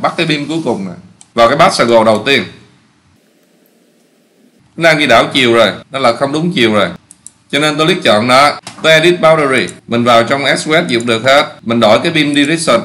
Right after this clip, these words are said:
direction ngược xuống bên dưới này. Rồi finish. Trở lại sau nè. Rồi chúng ta thấy cái chiều á là nó quay như vậy mới đúng, nó mới ốp vô được cái path Sago này. Vẫn còn đang chọn cái beam system nè.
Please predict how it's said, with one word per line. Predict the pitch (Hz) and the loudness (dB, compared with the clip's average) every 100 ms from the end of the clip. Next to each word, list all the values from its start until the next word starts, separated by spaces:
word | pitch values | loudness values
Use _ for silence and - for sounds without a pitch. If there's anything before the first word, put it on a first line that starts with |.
| 120 | 0
direction | 135 143 160 117 110 | 0 0 -2 -2 -2
ngược | 107 | -4
xuống | 151 | -8
bên | 151 135 | -10 -6
dưới | 135 | -6
này. | 156 117 90 - | -2 -4 -4 -12
Rồi | 80 107 107 | -8 0 0
finish. | 107 135 104 90 - - - - _ _ _ _ | 0 -2 -4 -4 -14 -18 -20 -20 _ _ _ _
Trở | - 131 | 0 2
lại | 131 | 2
sau | 120 135 123 | 2 2 2
nè. | 107 87 - - _ - | 0 -6 -12 -20 _ -2
Rồi | 123 127 | -2 0
chúng | 160 | 0
ta | 156 | 2
thấy | 170 | 2
cái | 180 175 | 0 0
chiều | 135 117 | 0 2
á | 135 147 - - | 2 0 -6 -8
là | 110 | -4
nó | 110 | -2
quay | 143 139 | 0 0
như | 135 127 | 0 0
vậy | 110 | 0
mới | 120 | 0
đúng, | 143 - | -2 -2
nó | 135 | -2
mới | 147 | 2
ốp | 143 185 | 2 2
vô | 147 | 0
được | 123 110 | 0 -2
cái | 143 | -2
path | 160 - | -2 -2
Sago | 107 98 | -2 -2
này. | 95 90 - - | -2 -4 -8 -2
Vẫn | 113 175 | 0 2
còn | 143 | 2
đang | 147 151 | 2 2
chọn | 117 107 127 | 0 0 0
cái | 147 165 | 2 2
beam | 170 156 | 2 -2
system | - - 123 | -6 0 0
nè. | 107 | 2